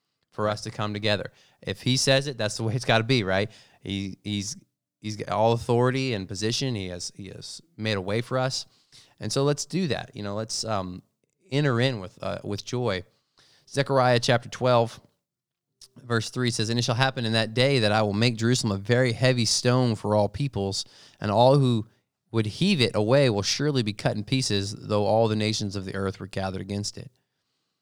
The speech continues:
See, it's important, you know, we don't wanna be those that are gathered against or, or pointing out or saying that Jerusalem has no place in God's redemptive plan.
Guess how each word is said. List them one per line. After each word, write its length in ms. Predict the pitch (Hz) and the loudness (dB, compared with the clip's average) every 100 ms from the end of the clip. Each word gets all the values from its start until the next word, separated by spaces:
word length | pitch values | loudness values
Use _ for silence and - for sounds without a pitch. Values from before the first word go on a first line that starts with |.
| _ _ _ - | _ _ _ -6
See, 140 | 107 | -2
it's 100 | 120 | 0
important, 380 | 139 160 170 135 | 2 0 0 -2
you 80 | 123 | -2
know, 100 | 104 | -2
we 180 | 113 113 | -2 2
don't 220 | 135 139 | 2 4
wanna 100 | 135 | 2
be 120 | 131 | 4
those 240 | 113 110 | 4 4
that 100 | 110 | 2
are 60 | 101 | 0
gathered 420 | 101 107 120 120 | 2 2 2 2
against 380 | 107 104 104 107 | 0 0 0 -2
or, 180 | 101 - | -4 -4
or 140 | 104 | -6
pointing 420 | - - 123 113 | -6 -4 -2 0
out 300 | 101 98 101 | 0 0 0
or 120 | 98 95 | -2 -4
saying 280 | 117 113 | -4 -2
that 140 | 107 101 | -4 -4
Jerusalem 400 | 104 107 - 104 | -6 -6 -4 -4
has 200 | 98 98 | -4 -4
no 140 | 98 | -6
place 340 | - 110 107 101 | -4 -2 -2 -4
in 100 | 95 | -6
God's 220 | 95 95 | -6 -8
redemptive 400 | 95 92 98 - | -10 -10 -12 -10
plan. 300 | 98 90 | -10 -10